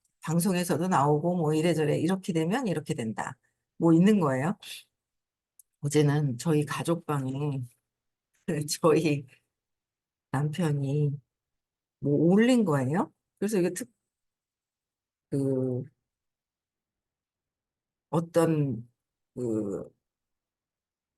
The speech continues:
뭘 올렸냐면 코로나가 더 센 게 온다는 거죠. <laughs> 그래갖고 "더 센 게 온다. 조심해라. 이제 우리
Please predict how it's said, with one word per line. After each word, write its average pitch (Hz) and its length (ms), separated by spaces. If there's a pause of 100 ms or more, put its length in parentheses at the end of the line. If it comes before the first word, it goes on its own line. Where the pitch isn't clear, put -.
(920)
뭘 156 260
올렸냐면 147 720 (1800)
코로나가 262 400
더 175 100
센 269 280
게 285 60
온다는 175 380
거죠. 135 260 (140)
<laughs> 175 480
그래갖고 185 500 (360)
"더 170 100
센 247 280
게 254 120
온다. 165 380
조심해라. 160 720
이제 139 420 (500)
우리 170 220